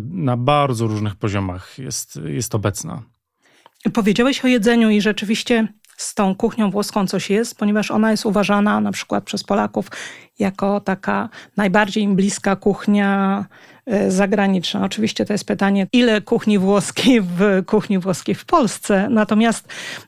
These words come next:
Speaker 2: powiedziałeś o takiej jednej rzeczy i to chciałabym, żeby też wybrzmiało,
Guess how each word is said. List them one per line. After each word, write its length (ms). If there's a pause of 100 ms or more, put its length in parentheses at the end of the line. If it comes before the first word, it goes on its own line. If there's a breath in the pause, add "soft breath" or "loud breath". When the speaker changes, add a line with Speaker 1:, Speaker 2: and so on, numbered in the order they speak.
(120)
Speaker 2:
powiedziałeś 360
o 20
takiej 300
jednej 240
rzeczy 180
i 20
to 100
chciałabym, 380
żeby 160
też 160
wybrzmiało, 680